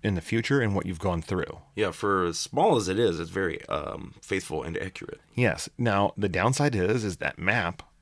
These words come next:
Speaker 1: you know, as you look at it, does highlight the fact that every level almost has two halves to it.
Speaker 2: Yeah.
Speaker 1: And a point at which you think there would be a continue spot.
Speaker 2: <laughs> They're not where you think they would be. You know what I mean? Like, you'll get to these natural breaks, and you're like, "All right, that's,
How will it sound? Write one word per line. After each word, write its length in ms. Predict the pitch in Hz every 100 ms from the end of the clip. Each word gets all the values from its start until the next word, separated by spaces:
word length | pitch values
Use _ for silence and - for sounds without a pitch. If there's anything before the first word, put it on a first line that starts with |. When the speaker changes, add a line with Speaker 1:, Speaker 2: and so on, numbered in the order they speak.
| _
Speaker 1:
you 120 | - 107
know, 200 | 87 95 -
as 180 | 92 85
you 120 | 82 87
look 300 | 101 156 92
at 160 | -
it, 260 | 82 - - _ _ -
does 180 | 117 135
highlight 380 | - 180 170 101
the 60 |
fact 340 | - 73 69 -
that 140 | 76 _ _ -
every 340 | 85 90 135
level 420 | 160 165 185 104
almost 460 | 90 85 82 80 -
has 280 | - 92 87
two 260 | - - 98
halves 400 | - 143 131 -
to 180 | - 69
it. 140 | 71 - _ -
Speaker 2:
Yeah. 300 | 98 90 78 -
Speaker 1:
And 160 | 107 98
a 40 |
point 360 | - - 135 -
at 80 | 90
which 200 | 104 -
you 120 | 117
think 320 | - 135 147
there 180 | 95 120
would 300 | 110 123 92
be 300 | 107 107 110 -
a 120 | 104
continue 560 | 107 101 90 101 92 85
spot. 340 | - 78 - - -
Speaker 2:
<laughs> 800 | 147 - 101 - _ _ - -
They're 140 | 135
not 220 | 131 151
where 100 | 127
you 120 | 120 110
think 260 | - 107
they 100 | 85
would 240 | 82 92 82
be. 100 | -
You 120 | 110
know 100 | 123
what 100 | 110
I 40 | 98
mean? 220 | 98 98
Like, 160 | 87
you'll 80 | 117
get 120 | 110 117
to 80 |
these 180 | 101 92
natural 440 | 98 104 101 101 90
breaks, 380 | 85 69 -
and 80 | 85
you're 100 | 82
like, 140 | 73 -
"All 60 |
right, 220 | 117 87
that's, 240 | 120 120